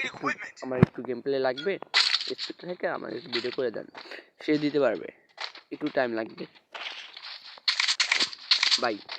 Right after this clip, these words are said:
আমার কত সাবস্ক্রাইব, কত চুরাশিটা মনে হয় হইতে পারে, আমি সঠিক বলতে পারবো না। একটু হান্ড্রেড কে, এই যে,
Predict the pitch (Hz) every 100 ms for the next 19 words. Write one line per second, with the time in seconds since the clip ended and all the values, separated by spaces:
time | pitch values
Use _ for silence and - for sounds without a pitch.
0 | - - - - - 147 147 147 143 127
1 | 147 156 135 - - - 131 127 - 143
2 | 135 - 139 127 104 - - - - -
3 | - - - - - - - 156 151 -
4 | 147 147 139 127 135 151 - - 113 117
5 | 120 131 - - - - 113 110 - 131
6 | 113 - - 127 117 123 - - - -
7 | - 123 - 131 139 135 131 143 - 151
8 | 139 - 120 117 127